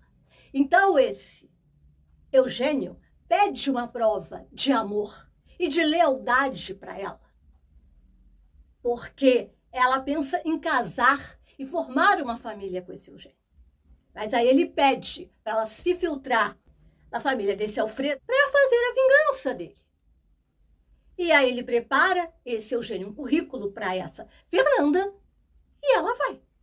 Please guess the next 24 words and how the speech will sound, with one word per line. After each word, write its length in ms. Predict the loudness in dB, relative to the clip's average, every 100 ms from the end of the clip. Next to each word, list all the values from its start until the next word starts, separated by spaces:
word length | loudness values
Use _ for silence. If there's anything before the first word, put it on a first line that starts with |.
| _ _ _ _ _ _ _ _ _ _ _ _ _ -2
Então, 300 | 0 2 2
chegando 460 | 0 -2 -4 -4 0
lá, 340 | 2 0 -4 _ _ _ _ _ _ 0
esse 520 | 2 2 -4 -16 -20 _
Alfredo, 680 | 2 2 2 2 4 4 0
né, 240 | -4 -6 -8 _ _ -14
entrevista 640 | -8 -6 -6 -6 -2 4 4
ela, 400 | 4 0 -2 -6 _ _ _ _ _
contrata 680 | 10 10 8 -2 -2 -4 -6
ela, 420 | -6 -6 -8 -10 _ _ _ _ _ _ _ _ _ -2
né, 240 | 0 0 -6 _ _ _ _ 4
e 260 | 6 6 2 _
ela 220 | 2 2
vai 100 | 4
acabar 580 | 2 2 0 2 0 0 _ _
depois 460 | -8 -2 0 2
indo, 380 | 2 2 2 -2
né, 200 | -2 -4 -4
pra 100 | -6
trabalhar 420 | 0 2 2 2 0
também 480 | 0 2 2 2 -4 _
na 180 | 2 2
casa 380 | 0 -2 -2
dele. 400 | -6 -6 -8 -12